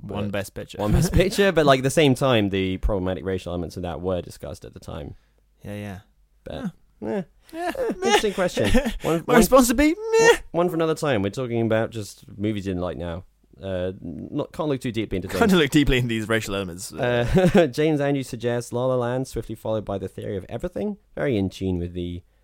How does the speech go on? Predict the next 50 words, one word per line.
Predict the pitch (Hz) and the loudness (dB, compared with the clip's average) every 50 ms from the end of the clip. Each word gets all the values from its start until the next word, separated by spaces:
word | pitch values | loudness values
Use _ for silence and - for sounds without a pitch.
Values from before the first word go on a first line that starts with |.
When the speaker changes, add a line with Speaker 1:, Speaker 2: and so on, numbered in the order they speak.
| _ _ _ _ _ - | _ _ _ _ _ -12
Speaker 2:
uh, | 90 85 87 | -10 -10 -10
Film | - - 95 90 90 | -10 -8 -6 -6 -6
Chat | - 95 87 - | -6 -10 -12 -10
takes | - - 90 78 - - | -10 -12 -12 -12 -10 -10
on | 87 85 | -8 -6
those | 85 85 85 - | -6 -8 -10 -12
two | _ - - 90 | _ -14 -10 -8
movies. | 87 87 87 95 117 147 - | -8 -6 -6 -6 -8 -10 -8
Speaker 1:
Very | - 117 104 98 90 | -6 -4 -4 -4 -4
good, | 85 87 80 | -8 -12 -12
James. | - 98 90 87 87 - | -12 -12 -12 -12 -10 -10
Those | - 98 87 90 | -10 -10 -10 -10
are | 87 | -10
both | - 90 87 82 - - - - | -10 -10 -8 -8 -10 -12 -12 -16
terrible. | - 78 - 67 73 65 53 - _ _ | -16 -16 -14 -14 -14 -16 -18 -20 _ _
Speaker 2:
Uh, | - 107 101 101 101 95 _ | -8 -6 -4 -4 -4 -6 _
Chris | - - 135 135 - - | -8 -8 -8 -8 -8 -8
Young | 117 117 127 135 139 139 143 | -4 -2 0 0 2 0 -2
suggests, | 143 - - 104 113 117 110 110 - - - - _ | -4 -6 -12 -6 -4 -4 -4 -4 -8 -18 -20 -18 _
well, | 107 104 98 | -8 -6 -6
he | 101 | -6
says, | 98 - 98 - | -6 -6 -10 -10
"Kingsman | - - 160 156 156 - 139 135 | -6 -4 -2 -2 -2 -2 -2 -4
is | 123 117 | -2 -2
definitely | - 147 139 135 120 131 | -4 -6 -4 -4 -4 -4
young, | 135 131 123 123 127 135 131 - _ _ _ _ | -2 -2 -2 -2 -2 -4 -4 -8 _ _ _ _
especially | - - - - 131 131 - - 123 | -18 -16 -6 -2 -2 -2 -2 -4 -6
'cause | 101 123 104 | -6 -4 -6
it | 110 | -6
got | 95 - 101 80 | -6 -6 -6 -6
such | 123 - - | -8 -12 -14
a | 107 | -10
free | - 107 107 104 | -10 -10 -10 -8
pass | - 104 101 98 - | -8 -6 -6 -6 -8
at | 80 | -10
the | 87 98 | -14 -12
time. | - 110 107 104 107 104 104 _ _ _ _ _ - | -8 -6 -4 -4 -4 -6 -6 _ _ _ _ _ -4
I | 107 | -2
also | 113 113 - - 104 95 | -2 -2 -2 -4 -4 -2
hated | 98 107 107 95 95 90 | -2 -4 -6 -6 -10 -10
the | 98 | -6
new | 95 98 101 | -4 -4 -4
Tarzan | 98 - 107 101 104 98 - 98 92 92 | -4 -6 -6 -4 -4 -4 -4 -4 -6 -6
with | 87 87 | -6 -8
Alexander | 90 92 90 71 - 95 90 87 85 | -10 -10 -10 -10 -10 -12 -12 -12 -12
Skarsgård, | - _ - 87 90 90 87 _ 90 87 87 87 _ | -16 _ -10 -8 -8 -8 -8 _ -12 -10 -10 -12 _
but | - 98 | -6 -6
everyone | 110 92 90 90 | -4 -4 -4 -6
hated | 90 90 85 90 85 | -6 -8 -8 -10 -12
that." | - 87 90 82 _ | -12 -12 -12 -12 _